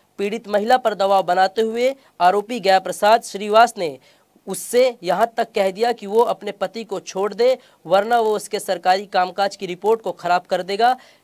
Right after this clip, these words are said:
लेकिन कहते हैं ना, जो पानी सर के ऊपर चला जाता है तो सारी सच्चाई खुद ब खुद आपके सामने आ जाती है। उसी तर्ज पर महिला के सब्र का जब बांध टूटा तो उसने दिंडोशी पुलिस स्टेशन का रुख किया और वहां मौजूद ड्यूटी पर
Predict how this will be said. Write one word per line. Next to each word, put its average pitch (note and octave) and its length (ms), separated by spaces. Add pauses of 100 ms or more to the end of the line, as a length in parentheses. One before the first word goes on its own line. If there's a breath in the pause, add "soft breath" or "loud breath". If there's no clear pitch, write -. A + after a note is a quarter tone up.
लेकिन G#3+ 480 (140)
कहते G3 300
हैं A#3+ 120
ना, B3+ 120
जो F#3 140
पानी G3 420
सर A3+ 240
के A3 100
ऊपर F#3+ 280
चला F3 240
जाता F3+ 320
है A#3+ 220 (340 soft breath)
तो F#3+ 60
सारी G#3 360
सच्चाई G#3 520 (120)
खुद G3+ 140
ब F3+ 120
खुद F#3+ 260 (100)
आपके F3 360
सामने F3 420
आ E3+ 160
जाती D3+ 320
है। C3 200 (280 soft breath)
उसी F3 200
तर्ज A3 260
पर G#3 160
महिला F3+ 300
के F3+ 120
सब्र G3+ 320
का F3+ 140
जब D#3 220
बांध E3 280 (100)
टूटा A#3 420 (340 soft breath)
तो G#3 80
उसने G#3+ 440 (280 soft breath)
दिंडोशी G3 460
पुलिस G#3 200
स्टेशन A3 360
का G3 120
रुख F3 260
किया A3+ 220
और G3+ 160
वहां F3+ 220
मौजूद F3+ 520
ड्यूटी A#3 420 (480 soft breath)
पर G3+ 200